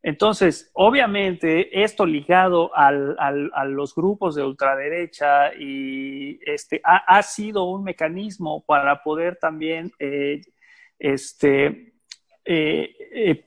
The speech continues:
promover, porque, porque desde el punto de vista macroeconómico, eh, los países occidentales, los países del, del primer mundo más económicamente más desarrollados, requieren, por una parte, fuerza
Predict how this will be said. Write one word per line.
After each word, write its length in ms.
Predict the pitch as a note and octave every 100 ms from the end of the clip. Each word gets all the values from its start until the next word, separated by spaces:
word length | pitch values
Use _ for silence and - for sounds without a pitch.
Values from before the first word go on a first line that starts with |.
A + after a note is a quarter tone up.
| -
promover, 960 | E3 D#3+ D#3+ D#3+ F#3 G3+ G3+ F#3+ -
porque, 480 | - E3 D#3 E3+ F3
porque 300 | F3+ E3 E3+
desde 240 | E3 D#3 E3+
el 40 |
punto 240 | - B3
de 80 | B3
vista 200 | G3+ G#3
macroeconómico, 1160 | F#3+ D#3+ D#3+ D#3 F3 G3+ F#3 D#3+ - E3+ F#3+ -
eh, 360 | D3 D3 D3
los 220 | D3 D3+ -
países 580 | D#3+ G3 G#3 G3+ - _ _ -
occidentales, 960 | D3+ - D#3 D3 D3 F#3 F#3 F3+ D3+
los 180 | D3 C3+
países 560 | - E3+ F#3 E3+ - F3
del, 240 | D#3+ C3
del 140 | C#3+ C3+
primer 260 | C#3+ F3
mundo 320 | E3+ F3 E3+
más 240 | D#3 E3 E3
económicamente 640 | D#3 D#3+ F3+ E3 D#3+ D#3+
más 200 | D#3 D#3
desarrollados, 880 | D#3+ E3 E3+ F3 E3 D3 D#3 - _ _ _ _
requieren, 720 | - D3 C#3+ - G3 G3 F3+ D3
por 140 | D3+
una 220 | E3+ D#3+
parte, 600 | D#3+ D#3 D#3 D3 C3+ - _ - _ -
fuerza 720 | C#3+ D3+ D3+ E3 D#3 D3 D#3